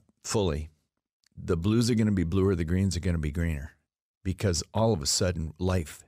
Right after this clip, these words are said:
has changed. You know why? Because you have changed.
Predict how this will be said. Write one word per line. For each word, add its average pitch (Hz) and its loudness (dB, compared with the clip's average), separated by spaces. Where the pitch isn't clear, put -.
has - -8
changed. - -12
You 87 -2
know 98 2
why? 95 0
Because 82 -4
you 78 -4
have 76 -12
changed. - -16